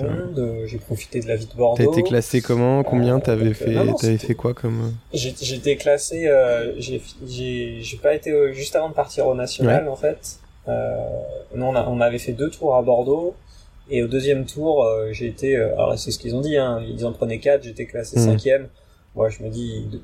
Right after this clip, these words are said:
Speaker 1: ils ont peut-être dit ça aux, tu vois, aux, <laughs> aux cinq qu'il y avait après le, le, le quatrième,
Speaker 2: Ouais.
Speaker 1: pour leur dire, ah, vous étiez vraiment pas loin.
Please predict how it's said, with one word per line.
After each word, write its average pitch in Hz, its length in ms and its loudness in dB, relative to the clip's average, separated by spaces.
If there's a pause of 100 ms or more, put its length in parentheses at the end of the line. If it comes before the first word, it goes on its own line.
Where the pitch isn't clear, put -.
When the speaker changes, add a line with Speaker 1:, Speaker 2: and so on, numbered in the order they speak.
Speaker 1:
ils 117 120 -8
ont 107 40 -6
peut-être 117 220 -2
dit 120 120 -8
ça 127 300 4
aux, 110 260 -4
tu - 140 -12
vois, 113 180 2
aux, - 200 0 (320)
<laughs> - 320 -16
aux 123 100 0
cinq 117 320 4
qu'il 117 80 2
y 120 40 4
avait 113 160 2
après 127 340 4
le, 110 240 4
le, 110 180 -4
le 120 80 -2
quatrième, 120 580 4
Speaker 2:
Ouais. 101 60 0
Speaker 1:
pour 113 120 -2
leur - 300 0
dire, 123 180 0
ah, 120 120 4
vous 117 160 -10
étiez 113 180 -6
vraiment 117 180 4
pas 123 140 2
loin. 135 240 0